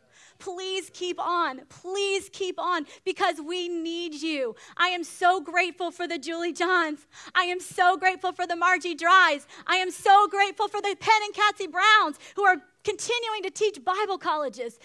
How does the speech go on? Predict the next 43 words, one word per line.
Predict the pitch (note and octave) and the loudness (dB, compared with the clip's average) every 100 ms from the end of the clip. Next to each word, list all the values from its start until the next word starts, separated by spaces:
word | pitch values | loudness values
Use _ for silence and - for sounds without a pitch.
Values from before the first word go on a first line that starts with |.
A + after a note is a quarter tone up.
| - - | -20 -6
who | G4+ | -4
are | G4 | 0
continuing | G#4 - A4+ A4+ G4+ D#4 | -2 -2 -4 -4 -6 -6
to | D4+ | -6
pour | - G#4 G#4+ F#4+ | -4 0 2 2
and | E4 D#4+ | 0 -2
say, | F4 E4+ - - | -2 -2 -18 -2
Julie | G#4+ A4+ G#4+ | 0 2 0
said | A4 | -2
to | G4 | -4
me | G4 | -4
the | F#4+ | 0
other | F#4+ G4+ | 2 2
day | G4 G4 | 0 0
in | F#4+ | 0
the | G4 | 2
office, | G4 G#4+ G4+ - | 2 2 -4 -6
you | E4+ | -6
know, | F4+ | -4
she | E4+ F#4 | -4 -8
said, | E4+ E4 - - _ | -2 -2 -2 -20 _
"This, | - G#4+ D4 | -6 -6 -6
this | F#4+ F4+ | -4 -2
Unbound | F#4+ E4 F#4+ G4 | -2 2 2 2
ministry | F4+ F4 - F4+ | -2 -4 -4 -6
is | E4+ | -2
my | E4 | -2
heart. | D4 G#4 A4 | 0 0 0
It's | G#4+ | -2
my | G4+ G4+ | 0 0
last | F4+ G#4+ - - | 2 -2 -4 -10
chance | A4 A4 - | -8 -8 -8
to | F#4 | -8
make | F4 | -8
a | E4 | -6
difference." | F#4 G#4+ C5+ C#4+ - - _ _ _ _ _ _ _ _ _ | -8 -6 -6 -6 -12 -20 _ _ _ _ _ _ _ _ _
Julie, | - A4+ A#4 | -6 -2 0
what | B4 A#4+ | 0 -2
are | |
you, | D#4 | -4
in | F4 | -6
your | A4 | -6
seventies? | - B4 C5+ C#5 D5+ - | -4 -4 -2 -4 -4 -12